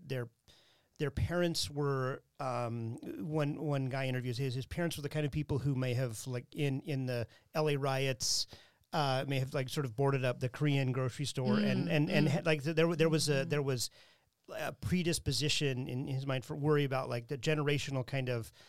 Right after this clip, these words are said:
Speaker 1: uh, I, I mean, racism, um,
Speaker 2: Mm-hmm.
Speaker 1: we can call it that, uh, ed-, vis-a-vis for, for, for a lot of complicated reasons. Um, but it, it was there, was there, uh, it just struck me in terms of the kind of,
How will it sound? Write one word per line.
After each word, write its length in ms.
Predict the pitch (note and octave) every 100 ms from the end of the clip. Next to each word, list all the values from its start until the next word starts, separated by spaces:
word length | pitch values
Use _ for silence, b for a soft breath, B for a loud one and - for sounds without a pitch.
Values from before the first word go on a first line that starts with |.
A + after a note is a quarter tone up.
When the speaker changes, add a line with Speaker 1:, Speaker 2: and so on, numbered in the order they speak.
| B B -
Speaker 1:
uh, 200 | C3+ C3+
I, 100 | C#3 C#3
I 60 | C3+
mean, 180 | C3
racism, 580 | - C#3 D3 C3 E3 E3 -
um, 300 | C3+ B2+ B2+
Speaker 2:
Mm-hmm. 260 | - C3+
Speaker 1:
we 60 | C3
can 160 | C3 B2
call 200 | C#3 B2+
it 80 |
that, 240 | B2+ C3 -
uh, 340 | E3 C3 A#2+ A2+ B B B B B _ -
ed-, 240 | E3 D3 -
vis-a-vis 760 | D3 E3 D3+ D3+ D3 D3+ C#3+ -
for, 160 | D3+
for, 280 | C3 D3+ C#3
for 160 | - C#3+ C#3+
a 100 | D3+
lot 180 | C#3+ C3+
of 80 | C#3+
complicated 480 | C#3+ C#3+ C#3+ C3+
reasons. 540 | C3 B2 C#3 B2+ - - -
Um, 400 | C3+ B2 A#2 B2+ -
but 300 | D3 D#3+ D#3 G3
it, 180 | -
it 60 | G3
was 160 | E3+ C#3
there, 180 | E3
was 220 | E3 D#3+ D#3+
there, 380 | D#3+ C#3+ C3+ - - -
uh, 260 | D3+ C3 B2+ - _ _ _ -
it 100 | E3
just 140 | D#3+
struck 240 | - F3 E3
me 380 | D3+ C#3+ C3+ C3
in 240 | - C3
terms 280 | - C#3+ B2
of 120 | A#2+
the 100 | A#2+
kind 240 | - B2+
of, 160 | A#2+